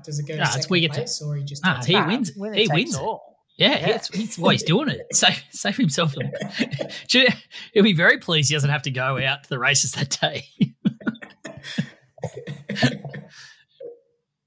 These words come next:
Speaker 2: Uh,
Speaker 1: Good luck, Podfather.
Speaker 2: just, just on the, on the chairman's group though,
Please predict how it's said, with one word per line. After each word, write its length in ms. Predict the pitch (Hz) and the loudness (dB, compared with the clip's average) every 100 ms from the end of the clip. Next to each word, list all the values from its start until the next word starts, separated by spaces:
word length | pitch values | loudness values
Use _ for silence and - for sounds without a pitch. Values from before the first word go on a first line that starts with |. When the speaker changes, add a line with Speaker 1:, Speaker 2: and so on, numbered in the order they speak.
| _ 202 - - _ - - - - - | _ -4 -4 -10 _ -16 -16 -18 -20 -12
Speaker 2:
Uh, 380 | 185 139 139 135 | -2 2 2 0
Speaker 1:
Good 160 | - 156 | -6 -6
luck, 200 | 147 - | -6 -10
Podfather. 220 | 143 - | -12 -2
Speaker 2:
just, 320 | 233 247 - - | 0 0 -2 -4
just 220 | 240 226 | -2 2
on 160 | 190 | 2
the, 80 | - | 0
on 220 | 139 180 | -2 -2
the 80 | 254 | 0
chairman's 420 | 185 175 156 135 | 0 2 2 0
group 240 | 131 135 135 | -2 -6 -4
though, 300 | 120 110 | -8 -8